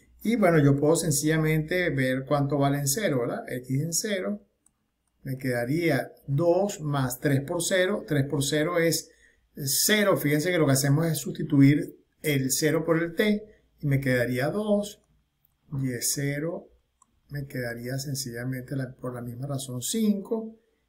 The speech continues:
y z en cero me quedaría ocho. Es decir, que uno puede pensar que si uno toma t igual cero como el instante inicial del movimiento, la partícula se encuentra en el punto del espacio con coordenadas dos, cinco y ocho.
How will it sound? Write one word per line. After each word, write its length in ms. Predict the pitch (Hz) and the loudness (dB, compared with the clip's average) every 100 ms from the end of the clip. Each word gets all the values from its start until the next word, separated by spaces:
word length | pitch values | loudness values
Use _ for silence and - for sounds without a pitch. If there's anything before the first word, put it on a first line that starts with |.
| _ - | _ -4
y 260 | 233 254 | 2 4
z 500 | - - 135 135 156 - | 4 2 2 0 -6 -8
en 140 | 160 170 | -6 -4
cero 520 | - 170 151 190 - - | -2 -2 -4 -6 -12 -20
me 120 | 180 | -10
quedaría 500 | 160 143 127 123 - | -4 -4 -4 -8 -10
ocho. 320 | - - - - | -14 -14 -14 -2
Es 100 | 185 | 2
decir, 340 | 220 226 226 | 4 4 2
que 60 | 196 | 2
uno 140 | 185 | 0
puede 200 | 185 202 | 2 4
pensar 360 | 214 214 214 208 | 4 2 2 0
que 100 | 156 | 0
si 120 | 156 | -2
uno 120 | 147 | -2
toma 300 | 139 175 185 | -2 -2 0
t 120 | 170 | 2
igual 240 | 165 170 180 | 4 4 2
cero 220 | 196 190 | 2 2
como 160 | 143 135 | 4 4
el 80 | |
instante 340 | 123 139 131 170 | 2 -2 -2 -2
inicial 360 | 175 - 147 | -2 0 0
del 100 | 160 | 0
movimiento, 520 | 185 208 208 175 170 - - - _ | -2 0 0 0 -6 -10 -18 -20 _
la 180 | 190 196 | 0 4
partícula 520 | 233 226 202 208 208 | 4 4 0 2 2
se 100 | 175 | 2
encuentra 680 | 151 147 139 139 170 190 165 | 0 2 2 2 0 0 0
en 120 | 147 | 0
el 220 | 135 131 | 0 0
punto 320 | 147 143 156 | -2 0 2
del 100 | 180 | 2
espacio 440 | - - 143 170 - | 0 0 0 0 -4
con 140 | 165 | -4
coordenadas 600 | 139 131 127 123 143 143 | 0 0 0 -2 -2 0
dos, 260 | 156 185 - | 0 0 -2
cinco 460 | 196 202 208 208 - | -2 -2 -2 -4 -2
y 160 | 165 | 0
ocho. 300 | 127 - - | 0 -2 -12